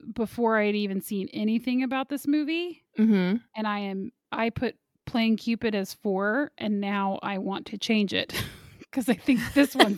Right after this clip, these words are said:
Speaker 1: gonna be four.
Speaker 2: <laughs>
Speaker 1: Um, I am really not invested. I actually just don't, this is bad.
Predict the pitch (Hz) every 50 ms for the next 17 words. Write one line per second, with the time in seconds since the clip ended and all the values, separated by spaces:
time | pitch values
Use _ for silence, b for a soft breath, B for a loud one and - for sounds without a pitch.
0 | - - - 214 208 202 202 190 196 214 214 202 202 214 220 226 - - - -
1 | _ - - B B B B B B B B B B B B B _ _ 269 247
2 | 240 226 226 226 226 220 220 220 214 220 226 453 - 240 233 240 240 240 226 226
3 | 233 226 226 220 214 208 208 190 190 196 - 202 202 185 202 190 190 - - -
4 | 196 196 196 196 b b b b b b b _ _ - 233 254 269 277 294 -
5 | - 392 359 254 - 247 - - - 240 226 220 - _ _ _ _ 240 233 202
6 | - 214 - 214 247